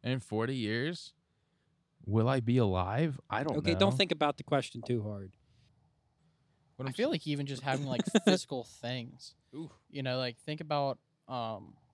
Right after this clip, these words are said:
Speaker 3: probably by then, like, technology is just gonna be, like, somehow implanted into your body. You know, you're gonna have, like, a bionic,
Speaker 4: Is it this one?
Speaker 3: like, um, oh, that's gross.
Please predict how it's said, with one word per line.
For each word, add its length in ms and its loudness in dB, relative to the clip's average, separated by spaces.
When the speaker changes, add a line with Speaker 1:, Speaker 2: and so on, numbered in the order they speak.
Speaker 3:
probably 200 0
by 140 0
then, 200 -2
like, 160 -4
technology 580 -6
is 100 -10
just 160 -12
gonna 120 -10
be, 120 -8
like, 160 -8
somehow 480 -6
implanted 540 -10
into 200 -8
your 140 -6
body. 500 -8
You 320 -10
know, 100 -10
you're 80 -10
gonna 100 -8
have, 100 -8
like, 100 -10
a 80 -10
bionic, 600 -6
Speaker 4:
Is 60 -20
it 100 -20
this 180 -16
one? 120 -16
Speaker 3:
like, 380 -10
um, 420 -4
oh, 80 -2
that's 220 -2
gross. 520 -14